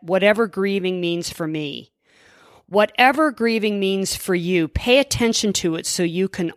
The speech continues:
honor it. Think of grief like lifting weights at the gym. We lift the first set of repetitions and then take a break.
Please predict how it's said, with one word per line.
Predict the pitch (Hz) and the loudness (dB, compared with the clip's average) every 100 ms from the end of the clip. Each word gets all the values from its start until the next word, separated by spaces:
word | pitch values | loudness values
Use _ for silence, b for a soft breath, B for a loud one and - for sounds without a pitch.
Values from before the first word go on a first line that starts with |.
| - | 0
honor | 180 175 165 | 4 4 2
it. | 147 - - - b b b b b | -2 -8 -10 -10 b b b b b
Think | - - 320 392 | -2 2 2 2
of | 269 - | -2 -6
grief | 190 202 214 214 - - - - _ - | -2 2 2 2 -4 -12 -18 -20 _ -6
like | 175 180 180 175 - - _ _ _ _ _ _ _ _ | 2 4 4 2 -10 -18 _ _ _ _ _ _ _ _
lifting | 185 - - 208 185 | 0 0 2 2 4
weights | 180 175 - | 4 2 0
at | 170 | -4
the | 160 | -6
gym. | 131 160 147 - - _ _ B B B B B | -4 -4 -4 -8 -18 _ _ B B B B B
We | - 196 190 | -2 0 2
lift | 208 247 - - | 2 2 2 -4
the | - | -4
first | 185 - 226 285 | -2 2 2 2
set | - 254 247 | 2 4 4
of | 208 | 4
repetitions | 220 220 - 208 - 196 185 | 2 2 -2 -2 0 -2 -2
and | 185 | -2
then | 175 | -2
take | 175 165 165 | -4 -4 -6
a | |
break. | - - - - | -6 -10 -12 -20